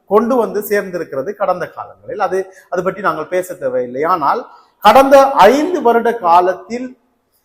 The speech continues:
இந்தியாவில் இருந்து அல்லது கனடாவிற்கு புதிதாக குடியேறியவர்களினுடைய எண்ணிக்கையை எடுத்து பார்க்கின்ற பொழுது, மொத்தமாக கடந்த இரண்டாயிரத்தி இருபத்தி மூன்றாம் ஆண்டில்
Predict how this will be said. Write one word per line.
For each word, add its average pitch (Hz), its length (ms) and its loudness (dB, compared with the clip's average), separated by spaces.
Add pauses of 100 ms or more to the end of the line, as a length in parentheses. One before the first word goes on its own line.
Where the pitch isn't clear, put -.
இந்தியாவில் 254 680 4
இருந்து 208 500 -4
அல்லது 196 260 2
கனடாவிற்கு 262 680 2
புதிதாக 240 680 4
குடியேறியவர்களினுடைய 190 1080 -2
எண்ணிக்கையை 214 680 2
எடுத்து 165 360 0
பார்க்கின்ற 151 520 0
பொழுது, 113 480 -2 (320)
மொத்தமாக 269 760 6
கடந்த 226 320 4
இரண்டாயிரத்தி 208 720 0
இருபத்தி 208 360 -4
மூன்றாம் 175 580 2
ஆண்டில் 123 520 -4